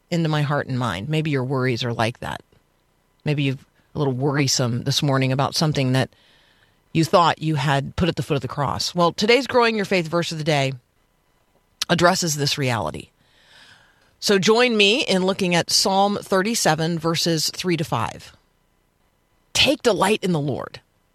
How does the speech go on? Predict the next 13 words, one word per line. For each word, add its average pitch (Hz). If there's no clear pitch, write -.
That, 226
that 254
actually 370
means, 247
like, 190
pursue 180
him, 131
draw 151
near 139
to 147
him, 120
seek -
him, 107